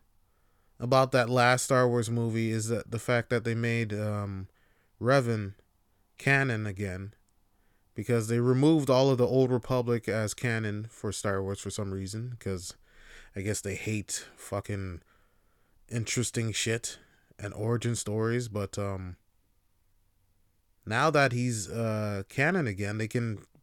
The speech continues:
probably bring back the whole of the Old Republic era,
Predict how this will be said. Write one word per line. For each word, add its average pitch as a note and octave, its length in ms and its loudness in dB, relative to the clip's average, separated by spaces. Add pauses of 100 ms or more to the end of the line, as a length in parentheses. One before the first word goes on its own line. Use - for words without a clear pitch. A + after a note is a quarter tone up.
probably A#2+ 400 -2
bring A#2 300 0
back A#2 300 2
the G#2 160 -2
whole B2+ 420 2
of A2+ 140 -2
the A2 140 0
Old A2 220 0
Republic A#2+ 480 -2
era, A2+ 380 -2